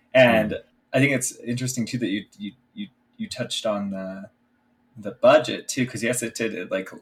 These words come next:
Speaker 1: lost a lot of money. And then in kind of a little bit of my research afterwards too,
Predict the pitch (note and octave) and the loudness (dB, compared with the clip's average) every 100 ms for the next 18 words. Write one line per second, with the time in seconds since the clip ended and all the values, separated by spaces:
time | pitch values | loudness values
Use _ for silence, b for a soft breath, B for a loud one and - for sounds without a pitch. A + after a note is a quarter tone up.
0 | _ A2 G2+ - F#2 F#2 G2+ A#2 C3 D3 | _ -2 -2 -2 -6 -8 0 6 8 8
1 | B2+ G2+ D2+ F#2 A#2+ C3 b b _ - | 4 0 -6 -8 -10 -10 b b _ -2
2 | A#2 A#2 A2+ G#2 - B2 G#2+ G#2 G#2 G#2+ | 2 2 2 0 0 0 0 -2 -2 -2
3 | G2+ F#2+ B2 C#3+ C3 A#2+ - - G#2 G2+ | -4 -6 -6 -6 -4 -2 -2 -2 -6 -6
4 | - C3 A2 A2 | -4 -2 -2 -4